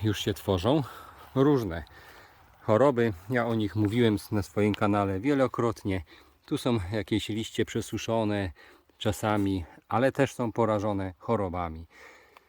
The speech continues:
Nie widzę u siebie zarazy ziemniaczanej, bo to bardzo łatwo rozpoznać. Atakuje liście, łodygi, a potem pomidory, czarne plamy. To też możecie kiedyś zobaczyć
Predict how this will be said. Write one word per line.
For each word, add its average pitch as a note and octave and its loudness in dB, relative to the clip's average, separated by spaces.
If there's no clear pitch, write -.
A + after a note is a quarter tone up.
Nie A#2+ 0
widzę D3 -4
u A2 -6
siebie A2 4
zarazy A2 4
ziemniaczanej, G2+ 4
bo A2 2
to G#2+ 4
bardzo G#2+ 8
łatwo G#2 4
rozpoznać. A2 2
Atakuje G2+ 0
liście, G#2+ -2
łodygi, G2+ 0
a A2 -2
potem A2+ 0
pomidory, G#2 4
czarne F2+ -2
plamy. A#2+ 4
To C3 -4
też C3+ 0
możecie A2+ -2
kiedyś G#2+ 0
zobaczyć G#2 -2